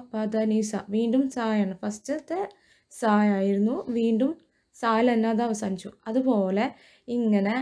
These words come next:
എലമെന്റ്സിനെ അറേഞ്ച് ചെയ്തപ്പോൾ ഫസ്റ്റ് വരുന്ന എലമെന്റിനും ലാസ്റ്റ് വരുന്ന എലമെന്റിനും ഒരേ പ്രോപ്പർട്ടിയാണെന്ന് അദ്ദേഹം പറഞ്ഞു. എന്നിട്ട് ഒരു ലോയും കൊണ്ടുവന്നു, അതാണ് law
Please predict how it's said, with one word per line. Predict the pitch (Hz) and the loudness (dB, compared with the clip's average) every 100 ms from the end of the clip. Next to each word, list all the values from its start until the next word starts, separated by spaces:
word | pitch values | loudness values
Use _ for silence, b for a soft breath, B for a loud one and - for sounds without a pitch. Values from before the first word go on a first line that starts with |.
| - | -6
എലമെന്റ്സിനെ | 214 208 214 247 254 269 226 | -2 0 2 0 0 0 0
അറേഞ്ച് | 202 214 214 | 2 0 2
ചെയ്തപ്പോൾ | 226 208 185 - 233 269 B B - | 2 2 0 -4 -6 -8 B B -12
ഫസ്റ്റ് | 196 - 294 | -12 -6 2
വരുന്ന | 269 233 233 | 4 4 0
എലമെന്റിനും | 220 202 196 190 220 294 b b b b | 2 2 0 -2 -2 -4 b b b b
ലാസ്റ്റ് | 220 226 262 - | -2 0 -2 0
വരുന്ന | 294 233 226 233 | 2 2 0 0
എലമെന്റിനും | 214 208 220 196 196 214 262 b b b b - | 0 2 2 0 0 -2 -4 b b b b -6
ഒരേ | 208 214 269 | 0 2 2
പ്രോപ്പർട്ടിയാണെന്ന് | 277 254 214 202 214 208 208 | 2 -2 0 0 2 2 2
അദ്ദേഹം | 196 196 208 | 0 0 0
പറഞ്ഞു. | 208 190 190 254 - b - | 0 -2 -4 -6 -8 b -6
എന്നിട്ട് | 262 294 269 311 320 | -2 -2 -2 -4 -4
ഒരു | 240 | -2
ലോയും | 233 226 196 202 220 | 0 0 2 0 0
കൊണ്ടുവന്നു, | 226 214 226 202 175 202 B B B | 0 0 2 0 -4 -10 B B B
അതാണ് | 240 254 240 277 | -4 -2 0 2
law | 220 208 | 4 4